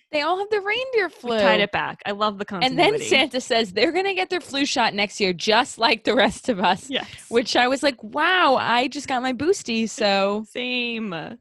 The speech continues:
Speaker 2: We're all getting vaccinated. <laughs> Even the
Speaker 1: The reindeer
Speaker 2: reindeer.
Speaker 1: are gonna be vaccinated. So Santa, like, turns and sees Nick and Danny standing there, and he's like, "Nick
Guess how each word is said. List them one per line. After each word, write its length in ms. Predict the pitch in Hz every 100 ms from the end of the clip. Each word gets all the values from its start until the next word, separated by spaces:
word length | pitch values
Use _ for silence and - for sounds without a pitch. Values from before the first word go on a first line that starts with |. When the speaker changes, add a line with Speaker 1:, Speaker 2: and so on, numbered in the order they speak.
| _ _ -
Speaker 2:
We're 140 | 202
all 140 | 196 220
getting 280 | 226 220
vaccinated. 880 | 208 196 220 - 214 185 180 - - - - - 311
<laughs> 340 | - - _
Even 260 | - 196 208
the 80 | 214
Speaker 1:
The 60 |
reindeer 160 | 226 285 277
Speaker 2:
reindeer. 260 | 294 294
Speaker 1:
are 160 | 262 254
gonna 240 | 226 233
be 100 | 233
vaccinated. 680 | 202 185 196 - - - - _ - - - _
So 420 | - 294 269 262 - _ _ -
Santa, 480 | - 277 269 277 311
like, 280 | 262 233 -
turns 460 | - 208 202 202
and 160 | 180 190
sees 260 | - 208 185
Nick 300 | 190 185 - - -
and 140 | 185
Danny 340 | 175 170 170
standing 460 | 170 - 170 156 156
there, 160 | 151 151
and 100 | 165
he's 160 | 170
like, 180 | 156 139 _ _ - - _ _ _ - - _ _ _ - - _ _ -
"Nick 380 | 196 190 180